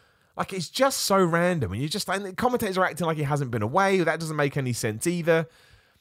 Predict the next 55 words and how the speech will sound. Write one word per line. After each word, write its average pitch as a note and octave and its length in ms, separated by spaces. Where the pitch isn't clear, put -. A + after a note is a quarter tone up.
It, F#3 180
it's - 180
not F#3 360
going E3 300
to C#3 100
help, C#3 340
right? F2 180
You A#2+ 120
have G#3+ 300
to, E3+ 180
like, A2 140
one A3+ 120
of A#3+ 60
the A#3 80
best F#3 280
things D3 200
about C#3 240
the B2 80
Attitude G#2+ 280
Era, F2+ 200
if G2 100
we A2+ 80
do A#2 140
wanna A2+ 180
talk A2+ 240
about F2+ 240
that G2 200
time G2 280
period, D2 340
is F2 60
that F#2+ 100
everybody D#3 380
had C3 160
a A#2+ 60
story, F#2 380
and E2 80
ev-, A2 140
they G2+ 120
would C#3 80
all E3 80
connect C#3+ 280
week A#2 200
to - 100
week, G2 220
and F#2 100
it F2+ 60
really D#3+ 200
gave C3+ 220
you A#2+ 100
a A#2 60
reason G#2+ 300
to F#2 80
give F#2+ 160
a E2+ 40
damn. B1+ 320